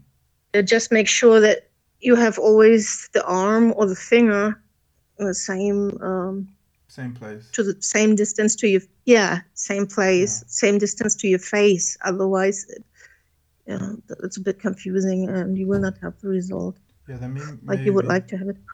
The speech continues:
Speaker 2: Yeah, so, uh, so guys at home, what, uh, Judith is saying is, uh, one of the ways, uh, especially for beginners, is that you can, um, with your pencil,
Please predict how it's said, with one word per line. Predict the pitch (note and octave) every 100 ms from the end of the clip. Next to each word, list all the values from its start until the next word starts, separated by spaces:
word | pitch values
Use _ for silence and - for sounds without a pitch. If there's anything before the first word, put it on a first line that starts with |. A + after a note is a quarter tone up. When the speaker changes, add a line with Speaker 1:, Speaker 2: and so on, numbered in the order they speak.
| _ _ _ -
Speaker 2:
Yeah, | C3+
so, | - C3+ B2 -
uh, | B2+ A#2+ A#2 -
so | C3+
guys | A#2+ B2 C3 C3
at | A#2+
home, | A#2 B2 A#2+
what, | A#2 A2+ A2+
uh, | A2
Judith | A2+ B2 B2
is | C3 A#2
saying | A#2+ A#2 A#2
is, | A2 - _ _ _ _ _
uh, | A2+ A2
one | A2+ C3
of | C#3 A#2+
the | A#2+
ways, | A#2 A2+ A2 A2
uh, | G#2+ G#2 A2
especially | - A#2 B2
for | A#2 A#2+
beginners, | A2+ A2 A2+ A2 G#2+ -
is | A#2
that | A2+ G#2 A2+
you | A2+
can, | A#2 B2+ A2+ A2
um, | G2+ G2 G2+ G#2+ A#2+
with | B2+ C3 B2
your | G#2+
pencil, | - A#2+ A#2+ - G#2+ G2